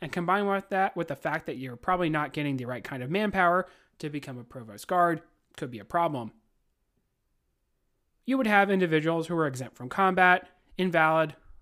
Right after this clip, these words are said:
or were just generally trying to avoid being on the front line.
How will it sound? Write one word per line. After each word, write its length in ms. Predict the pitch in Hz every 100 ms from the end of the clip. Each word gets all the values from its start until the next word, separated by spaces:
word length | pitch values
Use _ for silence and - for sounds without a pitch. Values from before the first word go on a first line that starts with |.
| _ _ _
or 280 | 202 214 214
were 120 | 202
just 240 | 190 185 -
generally 420 | 143 151 151 151
trying 280 | - 127 151
to 80 |
avoid 340 | 156 139 123 120
being 160 | 113
on 140 | 101 101
the 60 |
front 280 | - 92 -
line. 380 | 139 147 131